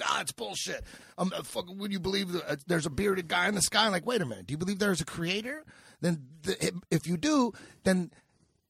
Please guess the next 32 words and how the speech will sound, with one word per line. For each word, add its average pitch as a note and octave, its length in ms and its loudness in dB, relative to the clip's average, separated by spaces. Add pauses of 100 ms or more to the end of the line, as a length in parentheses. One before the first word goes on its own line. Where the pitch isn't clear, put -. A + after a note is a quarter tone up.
(200)
it D#3+ 80 2
might A3 220 10
have G#3+ 140 8
s-, - 280 -6
the, D3+ 140 -2 (560)
the D#3 100 0
creator G3+ 500 2
might G3+ 360 4
have G3 220 4
something G3+ 300 2
to C3+ 60 -12
do F#3 160 4
with C3+ 140 0
the A#2 80 -4
Bible B2 440 -4 (160)
in D#3+ 120 -2
some G#3+ 320 4
way. E3 300 2 (440)
Maybe D#3+ 280 0
it G3+ 40 -4
got A3 160 2
morphed E3+ 480 2
and A2+ 100 -10
switched C#3+ 540 -4
and, A2+ 220 -10 (340)
and, A#2+ 220 -2
uh, A2 360 -4
um, G2+ 440 -6 (100)
you A#2 140 -6
know, G1+ 260 -20 (400)
spun C#3+ 560 0 (580)
and A2+ 300 -6